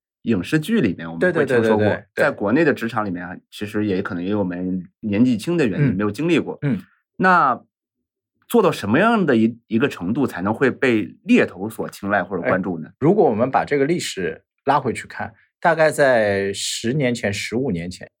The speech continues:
Speaker 2: 哪一天有一位同事接到一个猎头的电话，会觉得自己特别厉害？在那个年代，因为在那个年代，其实猎头能够触及到中，中高端的这个银行职-，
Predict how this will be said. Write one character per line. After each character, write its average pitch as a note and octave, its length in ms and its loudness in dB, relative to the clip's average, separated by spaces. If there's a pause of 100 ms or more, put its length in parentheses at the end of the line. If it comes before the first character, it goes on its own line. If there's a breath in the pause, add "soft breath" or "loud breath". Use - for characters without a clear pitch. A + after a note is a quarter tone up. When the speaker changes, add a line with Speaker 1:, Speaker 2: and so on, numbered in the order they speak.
Speaker 2:
哪 A2 260 0
一 D3+ 120 -4
天 D#3 320 0
有 G2 180 0
一 G2 80 -4
位 C3 160 4
同 A#2 200 -6
事 A#2+ 200 -6
接 F3 220 0
到 D#3 200 2
一 G#2+ 120 -6
个 C#3+ 100 0
猎 G3 240 2
头 - 180 -12
的 C#3 120 0
电 D3+ 160 -2
话， A2+ 200 -2
会 C3+ 160 -2
觉 A2+ 160 -2
得 C#3 100 -2
自 C3+ 160 -10
己 - 260 -18
特 D#3 300 2
别 D#2+ 260 -10
厉 F2 180 -8
害？ - 240 -16 (180)
在 - 140 -4
那 E3 120 0
个 A#2+ 60 -2
年 E2+ 180 -6
代， - 160 -12 (360 loud breath)
因 G3 100 4
为 G#3+ 60 6
在 A3 160 2
那 A3 120 4
个 F3 80 4
年 G#2+ 220 0
代， A#2 260 4
其 - 160 -8
实 C3+ 120 -2
猎 D3+ 220 4
头 G#2+ 280 -4
能 A2 180 -2
够 C#3+ 140 0
触 - 160 -6
及 G#2 120 -8
到 A2+ 140 0
中， C3 240 -8
中 E3 240 -2
高 D#3+ 240 2
端 D3+ 220 0
的 B2 120 -4
这 G#2 160 -6
个 E2 340 -4
银 G2 100 -8
行 G#2 120 -4
职-， G#2 120 -12